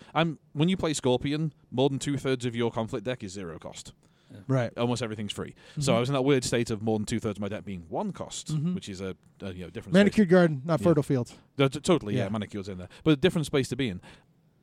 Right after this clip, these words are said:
Speaker 1: How are you finding the zero cost attachments, the fans and katanas that on Scorpion are complete dross and c-, never come into play 'cause you don't care about them? But right now I'm like, I'm paying zero on a card to get a little guy to buff.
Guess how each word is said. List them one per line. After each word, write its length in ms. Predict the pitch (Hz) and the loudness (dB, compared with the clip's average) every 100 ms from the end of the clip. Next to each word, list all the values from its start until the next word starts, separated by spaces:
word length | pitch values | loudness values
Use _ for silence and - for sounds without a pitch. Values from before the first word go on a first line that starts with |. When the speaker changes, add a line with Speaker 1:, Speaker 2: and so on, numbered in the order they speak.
| _ | _
Speaker 1:
How 200 | 139 208 | 2 4
are 40 | |
you 320 | 226 190 190 175 | 4 0 -2 0
finding 560 | 175 165 165 151 151 | 0 0 0 0 0
the 100 | 131 | 0
zero 340 | 123 147 135 123 | 0 0 2 0
cost 280 | - 101 | -2 -4
attachments, 520 | 101 - - 95 98 - | -6 -8 -8 -10 -10 -6
the 360 | 104 101 101 | -4 -4 -6
fans 300 | - 117 110 | -6 -6 -4
and 120 | 107 104 | -4 -6
katanas 520 | 104 117 104 87 87 | -6 -6 -4 -6 -8
that 320 | 98 - - _ _ _ | -8 -8 -18 _ _ _
on 160 | 107 110 | -6 -6
Scorpion 480 | - 185 185 120 104 | 2 4 4 0 -2
are 240 | 101 98 - | -4 -6 -8
complete 320 | 110 107 104 | -8 -6 -10
dross 320 | 104 95 - | -8 -10 -10
and 120 | 98 90 | -12 -14
c-, 60 | - | -14
never 280 | 104 107 92 | -10 -8 -8
come 100 | 101 | -10
into 140 | 87 | -10
play 240 | - 175 98 | -6 -4 -4
'cause 180 | 107 | -8
you 60 | 98 | -8
don't 120 | 95 | -8
care 140 | 87 139 | -2 -2
about 240 | 104 95 | -2 -6
them? 140 | 92 92 - - _ | -8 -14 -20 -20 _
But 180 | - 113 | -2 0
right 180 | 123 127 | 0 -2
now 280 | 127 156 143 | 0 2 2
I'm 120 | 113 | 0
like, 340 | 110 110 - _ _ _ _ _ _ | -2 -6 -12 _ _ _ _ _ _
I'm 120 | 123 | 0
paying 320 | 180 180 170 | 2 2 0
zero 340 | 127 160 160 151 | -2 0 0 0
on 80 | |
a 60 | 123 | -4
card 480 | - 160 147 104 95 | -4 -2 2 0 -2
to 100 | 107 | -6
get 160 | 98 | -6
a 20 | 107 | -6
little 200 | 104 107 | -6 -6
guy 180 | 101 | -4
to 140 | 98 101 | -4 -4
buff. 360 | 95 87 - | -4 -6 -10